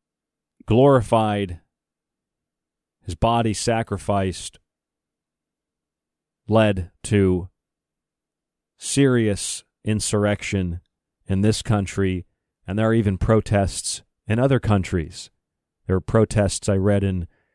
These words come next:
the United Kingdom about George Floyd's death. That story of Osiris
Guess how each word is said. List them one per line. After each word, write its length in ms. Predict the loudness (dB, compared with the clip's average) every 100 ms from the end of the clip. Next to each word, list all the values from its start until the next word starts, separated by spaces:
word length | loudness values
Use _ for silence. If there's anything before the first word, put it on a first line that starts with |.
| _ _ _ _
the 80 | -6
United 380 | -2 0 -2 -4
Kingdom 440 | -2 2 2 0
about 280 | -2 -4 -6
George 320 | -4 -4 -4
Floyd's 400 | -6 -4 -4 -6
death. 380 | -8 -10 -12 _ _ _ _ _ _ _ _ _ _ _ _ _ _ _ _ _ _ _ _ _ _ _ _ _ _ _ _ _ _ _ _ _ _ _ _ _ _ _ _
That 140 | -2 0
story 360 | 0 4 6
of 120 | 6 4
Osiris 920 | 2 2 2 4 6 4 0 -10